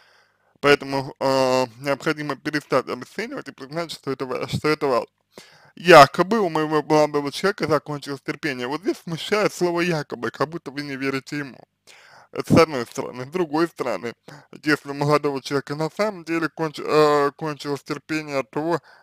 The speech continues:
возникает вопрос относительно того, а что же это за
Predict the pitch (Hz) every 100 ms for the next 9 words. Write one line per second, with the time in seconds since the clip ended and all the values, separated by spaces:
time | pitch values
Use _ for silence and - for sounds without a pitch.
0 | _ - 143 147 - 202 165 135 143 165
1 | 165 135 - 139 151 143 147 139 143 151
2 | 185 143 - 175 185 165 147 160 151